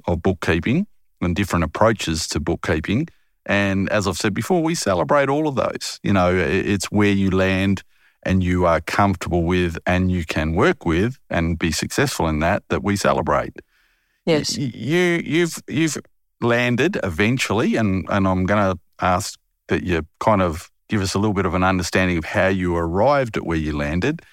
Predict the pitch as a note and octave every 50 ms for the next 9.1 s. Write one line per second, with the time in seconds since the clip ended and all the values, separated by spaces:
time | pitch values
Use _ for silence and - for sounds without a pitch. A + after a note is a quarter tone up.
0 | _ _ _ - - A2 C3 D3 C3 A2+ G#2 G2+ G2+ F#2+ F#2+ F#2+ F#2 E2+ - -
1 | - F#2+ F2+ F2+ F2+ E2+ - - F#2 F#2 F2+ - A#2+ A2 - C3+ B2 A2+ - -
2 | - A2 A2 A2 F#2+ - - _ _ - - F#2 F2 F2 F2 E2+ D#2 - G2+ G2
3 | G#2 C3 F3 G3+ G3+ - - G2 F2+ F2+ F2 E2+ E2+ F2 F2+ F#2 F#2 F#2+ - -
4 | - - D#2 F2+ F2+ - _ _ _ _ _ _ - - F#2 F#2 F2+ F#2+ F#2 F#2
5 | F2+ F2+ F2 D#2+ - - - F#2+ F2+ F2 E2 E2 D#2+ D#2+ G2 - _ D3 - -
6 | - - - G2+ G2 F#2 F2+ F2+ F#2 F#2+ F#2 E2 - - - F2+ F#2 F#2+ F#2 F#2+
7 | F#2+ - F#2+ F#2 F2+ F2 E2+ - _ _ _ _ _ _ _ - E2+ F2 F2 F2
8 | E2 E2 D#2+ F2+ F2 F#2 F#2 F2+ F#2 E2+ E2+ F#2+ - - - G2 F2+ F2 F2 E2+
9 | E2+